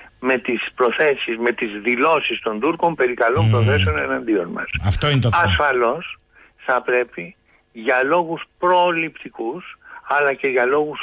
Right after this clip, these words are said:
Speaker 1: ουσιαστικούς συγχρόνως, να υπάρξει ενημέρωση όλων των κέντρων εκείνων που πρέπει να λάβουν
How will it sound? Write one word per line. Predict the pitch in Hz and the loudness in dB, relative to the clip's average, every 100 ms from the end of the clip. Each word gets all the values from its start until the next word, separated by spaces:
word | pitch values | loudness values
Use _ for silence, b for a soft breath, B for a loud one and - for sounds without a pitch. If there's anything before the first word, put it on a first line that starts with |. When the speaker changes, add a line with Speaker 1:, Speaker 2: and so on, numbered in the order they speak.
| - | -4
Speaker 1:
ουσιαστικούς | 180 151 160 131 - 113 120 110 | -2 0 -2 -4 -6 -4 -4 -4
συγχρόνως, | 117 107 104 113 151 196 - - B B B B | -6 -2 -2 -2 -4 -6 -8 -16 B B B B
να | 123 131 | -2 0
υπάρξει | 127 - 160 170 - 208 _ | 0 0 -2 -2 -8 -10 _
ενημέρωση | - 160 151 143 160 131 101 90 - - - B B B _ | -4 -2 -2 -2 0 2 0 -2 -6 -8 -14 B B B _
όλων | 147 175 196 190 165 131 120 _ | 2 4 4 2 0 -4 -10 _
των | 131 113 - - | -8 -8 -10 -4
κέντρων | 143 139 113 110 107 | -4 -4 -4 -4 -4
εκείνων | 95 - - 120 156 202 220 - B B B _ | -10 -10 -8 -6 -4 -4 -4 -8 B B B _
που | 139 127 | -4 -2
πρέπει | - 170 185 - 123 | 0 2 2 0 -6
να | 113 113 110 | 0 2 2
λάβουν | 147 160 123 107 98 | 2 2 0 -6 -8